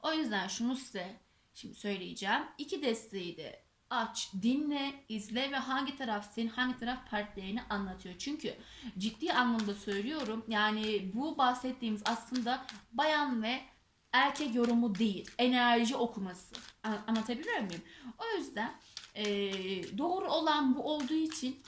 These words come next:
bunu yapmanızı size şiddetle tavsiye ediyorum. Şimdi,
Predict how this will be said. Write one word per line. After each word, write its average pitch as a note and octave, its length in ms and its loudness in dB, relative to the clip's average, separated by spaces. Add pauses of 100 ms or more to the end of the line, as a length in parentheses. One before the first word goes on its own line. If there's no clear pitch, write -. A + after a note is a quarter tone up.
(160)
bunu D#4+ 160 0
yapmanızı G3+ 640 2
size A3 480 -2
şiddetle - 540 -6
tavsiye B3+ 540 -2
ediyorum. F#3+ 400 -2 (580)
Şimdi, G#4+ 400 2